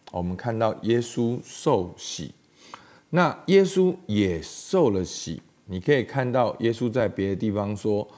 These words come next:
：“我理当行诸般的义。”好，所以我们看到从耶稣出生呢，有很多耶稣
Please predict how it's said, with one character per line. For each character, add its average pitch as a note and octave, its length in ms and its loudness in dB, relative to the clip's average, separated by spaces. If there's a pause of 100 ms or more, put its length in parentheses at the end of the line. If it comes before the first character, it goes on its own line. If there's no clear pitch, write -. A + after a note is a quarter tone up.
(220)
：“我 G#2+ 200 6 (120)
理 G2 340 4
当 C3 480 0
行 F#2+ 640 -4
诸 A#2 300 0
般 G2 400 -4
的 F2+ 160 -4 (340)
义。” G#2+ 220 0 (600)
好， A#2+ 160 4
所 G#3 160 4
以 A3+ 40 8
我 G#3 60 2
们 G#2 240 -2
看 C#3+ 260 -2
到 C#3 320 0
从 A2+ 300 -4
耶 C#3 160 2
稣 C#3+ 240 0
出 C#3 240 -2
生 C3 340 0
呢， A2 220 -6 (460)
有 A#2+ 200 4
很 G2 640 0
多 C3 460 2
耶 C3 140 4
稣 C3 280 0